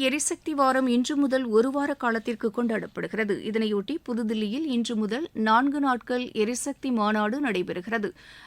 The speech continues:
இந்த மாநாட்டை காணொலி வாயிலாக பிரதமர் திரு நரேந்திர மோடி தொடங்கி வைக்கிறார். இந்நிகழ்ச்சியில் பெட்ரோலியத்துறை அமைச்சர் திரு ஹர்தீப் சிங் பூரி கலந்து கொள்கிறார்.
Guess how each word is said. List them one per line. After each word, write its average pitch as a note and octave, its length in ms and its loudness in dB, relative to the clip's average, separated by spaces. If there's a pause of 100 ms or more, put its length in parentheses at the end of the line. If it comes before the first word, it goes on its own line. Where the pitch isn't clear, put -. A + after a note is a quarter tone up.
(120)
இந்த C#4 180 6
மாநாட்டை D4+ 540 4
காணொலி D4 420 6
வாயிலாக C4 560 2
பிரதமர் B3+ 440 0
திரு A#3+ 160 -2
நரேந்திர B3 400 2
மோடி A#3+ 320 0
தொடங்கி G3 340 -4
வைக்கிறார். E3+ 460 -2 (320)
இந்நிகழ்ச்சியில் C#4+ 720 2
பெட்ரோலியத்துறை D4 720 -2
அமைச்சர் A#3 500 0
திரு A3 160 -4
ஹர்தீப் A3 380 -4
சிங் B3+ 180 -2
பூரி A3+ 300 -4
கலந்து G#3+ 320 -6
கொள்கிறார். F3+ 500 -4